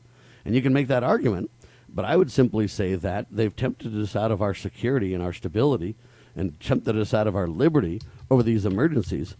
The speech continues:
for decades. And so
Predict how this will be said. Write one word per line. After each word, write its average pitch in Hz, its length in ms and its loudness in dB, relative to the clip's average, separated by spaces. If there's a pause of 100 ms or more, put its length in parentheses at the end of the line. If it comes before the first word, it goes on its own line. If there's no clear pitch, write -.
(100)
for 117 220 0
decades. - 760 -4 (840)
And 113 80 -4
so 139 180 6